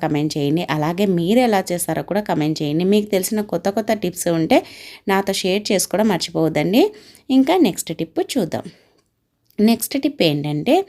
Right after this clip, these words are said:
ఆ, మనమైతే చూడండి, చపాతీలైతే చపాతీ కానీ పుల్క కానీ డైలీ తినే అలవాటు చాలామందికి ఉంటుంది. చపాతీ అన్న ఆయిల్ అనేసి పుల్క తింటూ ఉంటారు కదా ఎక్కువగా. మరి పుల్క కాల్చేటప్పుడు ఈ టిప్ని అయితే ట్రై చేయండి. ఒక్కొక్కసారి మన దగ్గర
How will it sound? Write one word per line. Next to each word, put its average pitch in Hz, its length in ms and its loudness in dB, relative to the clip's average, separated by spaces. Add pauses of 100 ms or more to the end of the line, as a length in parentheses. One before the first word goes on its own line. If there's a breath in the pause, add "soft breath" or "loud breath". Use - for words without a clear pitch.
(520 loud breath)
ఆ, 233 140 4
మనమైతే 214 560 2 (640 loud breath)
చూడండి, 233 400 2 (380)
చపాతీలైతే 214 840 2 (160)
చపాతీ 170 460 -4
కానీ 165 320 0
పుల్క 170 340 -2
కానీ 165 360 0 (120)
డైలీ 175 280 2
తినే 170 260 -4
అలవాటు 147 320 -2
చాలామందికి 151 680 -2
ఉంటుంది. 151 460 2 (460 loud breath)
చపాతీ 262 420 2
అన్న 262 160 4 (100)
ఆయిల్ 190 220 2
అనేసి 165 360 -2 (120)
పుల్క 214 380 -2
తింటూ 185 320 0
ఉంటారు 151 300 -2
కదా 156 220 -2 (120)
ఎక్కువగా. 156 460 -4 (460 loud breath)
మరి 180 180 2
పుల్క 185 320 0
కాల్చేటప్పుడు 226 640 0 (140)
ఈ 180 120 -4
టిప్ని 226 300 0
అయితే 185 160 -2
ట్రై 165 240 0
చేయండి. 160 400 0
ఒక్కొక్కసారి 175 600 -2
మన 156 100 0
దగ్గర 160 260 0